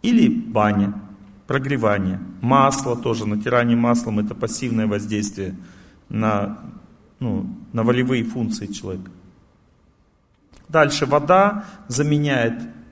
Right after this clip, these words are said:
терпение или неподвижное положение тела, а, э, пост заменяет просто разгрузка. Допустим, на фрукты посадили его и на соки.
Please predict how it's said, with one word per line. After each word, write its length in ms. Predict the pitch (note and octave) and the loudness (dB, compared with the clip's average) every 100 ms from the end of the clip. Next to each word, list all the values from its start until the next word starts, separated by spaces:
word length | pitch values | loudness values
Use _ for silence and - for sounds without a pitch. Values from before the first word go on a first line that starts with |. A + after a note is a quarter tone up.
| - | -4
терпение 580 | C3+ B2+ C#3+ D3 D#3 | -2 0 0 2 2
или 100 | B2+ | 2
неподвижное 580 | B2 B2+ A#2 A#2+ A#2 A#2 | 2 2 0 -2 -4 -4
положение 540 | A2 G#2+ G#2 G#2+ G2 G2 | -2 -2 -4 -4 -4 -4
тела, 400 | C#3 F3+ F#3+ F#3+ - - - _ - | -2 -2 -2 -8 -14 -20 -20 _ -2
а, 460 | C3+ C3+ C3+ C3 - - - | 2 4 2 -2 -10 -18 -18
э, 240 | - A#2 A2+ A2+ | -8 -4 -4 -6
пост 480 | - G#3 A#3 - - | -2 0 0 -4 -10
заменяет 800 | C3 C3 B2+ C3 F#3 G3 F#3+ - | -6 -2 -2 -2 0 -2 -4 -6
просто 320 | C#3+ F3+ - | -6 -4 -2
разгрузка. 720 | C#3 C3 B2 D3+ D3 - - - - | -2 -2 -2 -2 -2 -4 -8 -12 -10
Допустим, 440 | - B2+ D#3+ - A#2 | -8 -6 -6 -6 -4
на 80 | A2 | -2
фрукты 420 | A2 C3+ D3+ D3 | -2 -4 -6 -8
посадили 560 | - - B2 A2+ A#2+ | -6 -6 -6 -6 -4
его 220 | A2 G2+ G2+ | -2 -2 -4
и 40 | |
на 180 | G2 F#2+ | -4 -6
соки. 540 | F#2+ A#2 - - - | -6 -6 -6 -6 -10